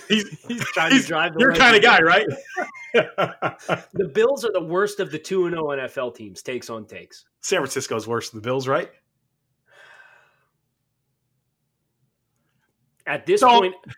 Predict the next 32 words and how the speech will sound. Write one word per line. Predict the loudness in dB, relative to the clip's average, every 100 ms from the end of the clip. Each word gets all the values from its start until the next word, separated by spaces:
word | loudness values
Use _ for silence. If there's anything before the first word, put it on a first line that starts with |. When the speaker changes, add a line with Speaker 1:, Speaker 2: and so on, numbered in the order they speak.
| -10 -4
Speaker 2:
at | -4 -4
this | -6
point, | -4 -2 -2
I | -2 -2
like | -2 -2
the | -6
Bills | -2 -2 -2 -4
roster | -2 -2 -4 -6
more | -6 -6
than | -6
I | -6
like | -6
the | -8
forty-niners | -14 -12 -6
Speaker 1:
All | -6
right. | -8
Speaker 2:
roster. | -14 -20 -20
Speaker 1:
So | -10 -6
the | -4
San, | -4 -4 -4
so | -2 -2 -2
it's | -10 -10
incorrect. | -8 -4 -2 -2 -4
The |
forty-niners | -2 0 2 0 -2
are | -2
the |
worst | -4 -4 -4
two | -4
and | -2
oh | -2
team. | -4 -8